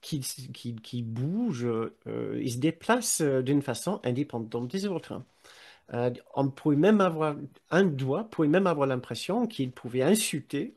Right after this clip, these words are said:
euh, son voisin, euh, sans conséquence, euh, pour lui-même.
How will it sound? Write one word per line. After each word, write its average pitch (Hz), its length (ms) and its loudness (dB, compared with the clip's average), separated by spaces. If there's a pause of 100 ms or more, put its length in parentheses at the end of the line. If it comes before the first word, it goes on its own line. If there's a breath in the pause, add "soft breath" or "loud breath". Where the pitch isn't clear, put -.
euh, 123 220 -4
son 135 240 0
voisin, 127 460 0 (420 loud breath)
euh, 147 380 -2
sans 269 260 2
conséquence, 190 640 0
euh, 151 140 2
pour 151 200 -2
lui-même. 123 500 -2